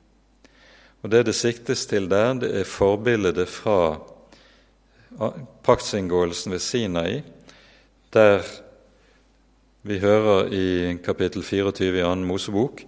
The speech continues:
at når offerdyret er slaktet, så ble blodet samlet opp i skåler, og blodet ble stenket på folket, slik at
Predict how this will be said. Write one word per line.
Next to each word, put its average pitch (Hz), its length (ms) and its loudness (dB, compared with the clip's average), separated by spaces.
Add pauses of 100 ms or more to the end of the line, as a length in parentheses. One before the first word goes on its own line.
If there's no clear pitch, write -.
(640)
at - 320 2
når 107 480 4 (480)
offerdyret 92 880 0 (720)
er 95 100 -8
slaktet, - 880 -2 (1040)
så - 200 -6
ble 107 160 0
blodet 101 440 2
samlet 101 520 -2
opp 117 240 -4
i 110 80 -6
skåler, 107 800 0
og 98 180 -10
blodet 101 360 -2
ble 87 120 -6
stenket - 1000 -8 (360)
på 107 160 0 (320)
folket, 113 600 -4 (480)
slik 110 440 -6
at - 300 -6